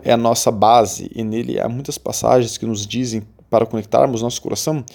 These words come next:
ao amor que sentimos pelo profeta Muhammad, sallallahu alaihi wasallam, e que esse deveria ser o segundo maior amor de todos, só abaixo do amor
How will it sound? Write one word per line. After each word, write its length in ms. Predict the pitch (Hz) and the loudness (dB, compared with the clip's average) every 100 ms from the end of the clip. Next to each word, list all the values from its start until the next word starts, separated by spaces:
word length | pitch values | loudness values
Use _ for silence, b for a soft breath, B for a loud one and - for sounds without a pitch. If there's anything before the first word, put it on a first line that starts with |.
| B B B | B B B
ao 140 | 131 | 4
amor 260 | 139 143 175 | 4 4 2
que 60 | 175 | 0
sentimos 420 | 143 - 165 160 | -6 -4 -4 -4
pelo 160 | 147 | -4
profeta 400 | 143 147 - 131 | -4 -2 -2 -2
Muhammad, 540 | 135 127 - 160 147 - | -2 -6 -2 -2 0 -2
sallallahu 460 | - - - 113 | -4 -2 -2 -2
alaihi 80 | 117 | -4
wasallam, 280 | - 123 120 - - - - _ _ - - | -4 -4 -4 -10 -20 -20 -20 _ _ -20 -6
e 100 | 135 | -6
que 300 | 131 147 143 | 0 6 8
esse 180 | 160 151 | 8 4
deveria 380 | 147 123 147 147 | 2 4 4 4
ser 240 | - 143 | 2 0
o 140 | - | 0
segundo 440 | 135 - 143 190 190 | -2 -4 -2 -2 0
maior 320 | 151 165 - | 2 2 2
amor 480 | - 135 139 160 117 B B B B | 0 0 2 2 0 B B B B
de 160 | 135 135 | -6 -6
todos, 880 | - 175 170 123 - - - - - b b | 0 2 2 2 -2 -4 -8 -10 -16 b b
só 260 | - - 170 | -6 0 2
abaixo 420 | 135 143 143 135 | 4 4 2 -2
do 100 | 123 | -2
amor 380 | 117 127 127 | 0 -2 -2